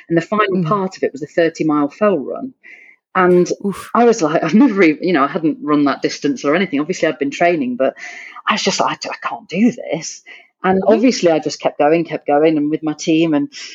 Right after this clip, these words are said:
Speaker 1: we kept pushing, and I kept thinking, "Well, I'm still here, I'm still going." And, and I really, I,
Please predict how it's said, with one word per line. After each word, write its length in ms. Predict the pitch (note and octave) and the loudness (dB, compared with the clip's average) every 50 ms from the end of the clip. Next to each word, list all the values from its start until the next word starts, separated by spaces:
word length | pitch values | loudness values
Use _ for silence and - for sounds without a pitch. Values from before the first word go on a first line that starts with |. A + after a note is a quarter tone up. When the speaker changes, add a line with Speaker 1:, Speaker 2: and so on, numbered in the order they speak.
| - - - | -20 -16 -6
Speaker 1:
we 140 | D#3 D#3+ D#3+ | -4 -4 -2
kept 260 | - F3+ - - - | 0 0 -2 0 0
pushing, 380 | F#3 E3 - - E3+ D#3+ E3 E3 | -2 -2 0 2 0 2 2 2
and 100 | D#3 D#3 | 0 0
I 80 | D3+ | -2
kept 240 | C#3+ - E3 - - | -4 -6 -8 -8 -4
thinking, 240 | - E3 D#3 E3 D#3+ | -6 -6 -4 -4 -4
"Well, 140 | D3+ D3 C#3+ | -4 -4 -4
I'm 80 | C3+ - | -6 -4
still 220 | - - E3 E3 | 0 0 2 2
here, 180 | E3 D#3+ D#3 D3+ | 2 2 2 2
I'm 120 | D3+ D3+ | 0 -2
still 240 | - - E3 D#3+ D3 | -2 0 0 0 2
going." 360 | - E3 D#3+ D3 C3+ C3 C3+ | 2 2 2 4 2 0 0
And, 120 | C#3 D3 - - - - - - _ - | -2 -4 -6 -10 -20 -20 -20 -20 _ -4
and 80 | E3+ E3+ | 0 2
I 80 | E3+ E3+ | 2 4
really, 500 | F3 F#3+ G3+ G#3+ G#3+ F#3+ F#3 E3+ C3+ - _ _ _ _ _ _ - | 4 4 4 4 4 2 2 0 -4 -6 _ _ _ _ _ _ 0
I, 380 | F3 F3 E3+ E3+ E3 D#3+ - | 2 2 4 4 2 2 0